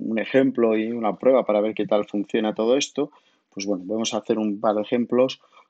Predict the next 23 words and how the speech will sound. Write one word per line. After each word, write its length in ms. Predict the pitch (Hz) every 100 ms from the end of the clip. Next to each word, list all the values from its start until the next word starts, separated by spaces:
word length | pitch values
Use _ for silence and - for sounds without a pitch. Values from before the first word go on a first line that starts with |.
| _
con, 1120 | - 127 123 120 120 117 113 110 104 101 98 95
con 160 | - 107
Arduino. 540 | 104 131 143 135 151 _ _ _ _ _ - - _
Como 560 | 120 120 120 117 117 85
el 220 | 110 107
tema, 480 | 151 165 156 156 151 _ _ _ _ _ _ -
ya 120 | 123
sabéis 380 | 135 123 135 -
que 140 | 123
cuando 220 | 113 101
queréis 340 | 104 107 113 -
conectar, 340 | 113 110 104
por 140 | 107
ejemplo, 320 | 107 104 95 95
leds, 600 | 120 123 123 120 - 107
eh, 280 | 107 104 101
sensores, 800 | 95 92 - 135 123 123 120
pantallas, 720 | - 92 98 123 123 117 117 - _ _ _
siempre 400 | - 113 104 107
tenemos 420 | 107 110 107 -
que 80 | 104
usar 260 | 98 104
la, 380 | 98 95 92 -